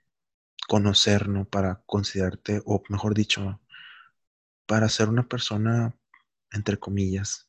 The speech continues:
este, buena o que no se dedique a, a lo malo. La religión va mucho con el ser una persona de bien. Y eso está, es bonito. No lo considero malo. Al contrario.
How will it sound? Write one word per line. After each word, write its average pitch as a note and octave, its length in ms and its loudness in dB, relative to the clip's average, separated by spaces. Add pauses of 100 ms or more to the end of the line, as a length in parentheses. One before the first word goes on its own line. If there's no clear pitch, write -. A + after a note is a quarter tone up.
(140)
este, - 500 -14 (120)
buena A2 500 6
o G2 140 -4
que G2+ 100 0
no G2+ 420 0 (360)
se - 180 2
dedique G2+ 400 0
a, G2 500 -4 (360)
a - 140 -10
lo F2+ 120 0
malo. F#2+ 540 0 (720)
La G#2 80 2
religión G2 520 0 (140)
va G#2+ 160 4
mucho G#2+ 400 0
con G2 360 -2
el G2+ 100 0
ser G2 340 0 (440)
una A2 140 2
persona G2+ 420 -2
de G2+ 100 6
bien. F2+ 320 0 (920)
Y A2 60 2
eso G2+ 140 2
está, G2 340 -2
es G#2+ 140 4
bonito. G#2 460 2
No G2+ 140 4
lo G#2+ 100 4
considero G2 480 0
malo. F2+ 300 -6 (580)
Al - 80 -14
contrario. F2 420 -6